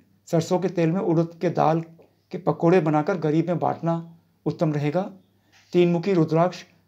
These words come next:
मंगलवार के दिन धारण करना लाभदायक रहेगा। पुखराज रत्न बृहस्पतिवार के दिन धारण करिए सोने की अंगूठी में, काफ़ी लाभदायक रहेगा।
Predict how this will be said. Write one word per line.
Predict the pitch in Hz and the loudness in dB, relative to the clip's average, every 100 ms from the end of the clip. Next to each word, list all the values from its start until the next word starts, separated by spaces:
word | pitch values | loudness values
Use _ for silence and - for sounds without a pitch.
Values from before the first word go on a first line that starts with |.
| - | -6
मंगलवार | 147 147 160 160 | 0 4 4 4
के | 170 | 0
दिन | 170 | -2
धारण | 160 135 165 | -2 -2 -2
करना | 165 165 160 170 - _ _ _ - | -2 -2 -2 -6 -10 _ _ _ -6
लाभदायक | 170 147 123 165 160 | 0 0 2 -2 0
रहेगा। | 147 151 180 214 - _ _ _ _ _ _ _ _ _ _ _ _ _ _ _ _ _ _ _ _ _ _ _ | 0 0 0 -4 -18 _ _ _ _ _ _ _ _ _ _ _ _ _ _ _ _ _ _ _ _ _ _ _
पुखराज | 160 156 165 185 185 | -2 2 4 4 2
रत्न | 156 160 196 | 0 0 0
बृहस्पतिवार | 175 156 160 175 175 175 175 - - 143 156 | 0 0 0 -2 0 -2 -4 -18 -10 0 2
के | 165 175 | 2 0
दिन | 160 196 190 - - - _ _ _ _ - | 0 -4 -10 -18 -20 -20 _ _ _ _ -12
धारण | 135 151 165 | -4 2 2
करिए | 165 170 | 4 2
सोने | 180 156 156 | 2 0 0
की | 160 | 2
अंगूठी | 156 143 143 160 | 2 2 0 0
में, | 190 196 - _ _ | 0 -6 -20 _ _
काफ़ी | 160 180 | -4 -2
लाभदायक | 151 143 139 165 160 | -2 -2 -2 -2 -2
रहेगा। | 143 151 180 | -4 0 -2